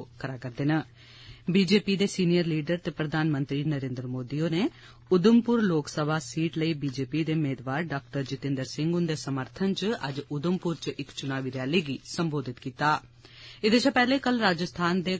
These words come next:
करौली च इक रैली गी संबोधित करदे होई प्रधानमंत्री होरें गलाया जे पिछले दस ब'रें च बीजेपी पार्टी ने हर उस मुश्कल दा हल कीता ऐ, जेदा हल कांग्रेस पार्टी नेईं करी सकी।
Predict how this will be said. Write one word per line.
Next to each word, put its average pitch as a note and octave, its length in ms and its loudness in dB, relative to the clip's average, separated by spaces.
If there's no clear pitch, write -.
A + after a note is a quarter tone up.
करौली D#3 360 0
च F3 140 -4
इक G#3+ 320 0
रैली C#3+ 300 -4
गी C#3+ 120 -4
संबोधित C3+ 440 -6
करदे C3+ 280 -4
होई F#3 160 0
प्रधानमंत्री D3+ 720 -4
होरें D3+ 220 0
गलाया C3 400 -4
जे G#3+ 100 6
पिछले G#3+ 500 2
दस F3+ 260 0
ब'रें D#3 300 2
च - 160 -4
बीजेपी E3 360 2
पार्टी D3+ 420 0
ने F3+ 200 4
हर E3+ 180 2
उस D#3 220 -4
मुश्कल D#3 420 -2
दा D#3 220 -2
हल D3 180 -2
कीता D3 360 -2
ऐ, C4 60 2
जेदा F3 380 4
हल E3+ 180 2
कांग्रेस D3 500 -2
पार्टी C3 360 -2
नेईं E3+ 220 6
करी B2+ 200 -4
सकी। D3 340 -2